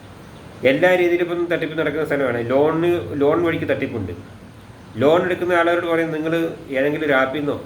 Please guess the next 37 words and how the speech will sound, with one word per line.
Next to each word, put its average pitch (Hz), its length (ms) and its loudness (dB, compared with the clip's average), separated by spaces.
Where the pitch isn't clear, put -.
അല്ലെങ്കിൽ 139 300 -2
എവിടെ 139 140 -2
നിന്ന് 139 160 0
ലോൺ 131 180 0
എടുത്താൽ 135 600 -6
പറയും, 110 220 -2
നിങ്ങൾ 143 240 2
ഇത്ര 147 140 0
രൂപ 156 120 -2
ഇങ്ങോട്ട് 135 240 -2
അടയ്ക്കണം, 110 300 -2
കമ്മീഷൻ 127 460 -2
ചാർജ്, 110 300 -2
അത് 117 180 -2
ആ 123 40 2
ഈ 117 40 -2
സർവീസ് 131 340 0
ചാർജ് 135 220 0
എന്നൊക്കെ 123 240 -4
പറഞ്ഞിട്ട്, 101 280 -6
എന്നാൽ 147 200 0
നിങ്ങൾക്ക് 156 280 0
ഈ - 80 2
ലോൺ 139 220 2
കിട്ടും, 120 220 -2
ഇത്ര 135 140 -2
ലോൺ 123 120 0
കിട്ടും." 92 200 -8
അപ്പോൾ 147 200 2
ആ 151 120 4
ഇവരടയ്ക്കും, 156 520 0
ആ 147 40 0
പൈസ 143 160 -2
പോവും, 120 200 -4
ലോൺ 127 220 0
കിട്ടാൻ 123 260 0
പോകില്ല. 98 200 -2